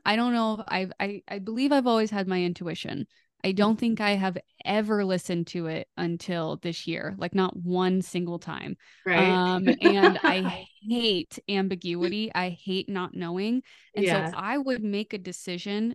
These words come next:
Speaker 1: just for the sake of having a decision made.
Speaker 2: Mm-hmm.
Speaker 1: And that ended me up in a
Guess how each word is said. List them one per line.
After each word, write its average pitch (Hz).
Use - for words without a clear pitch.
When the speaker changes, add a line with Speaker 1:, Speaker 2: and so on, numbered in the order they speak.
Speaker 1:
just -
for 196
the 170
sake -
of 175
having 180
a 170
decision 170
made. 175
Speaker 2:
Mm-hmm. 185
Speaker 1:
And -
that 180
ended 190
me 180
up 175
in 185
a 170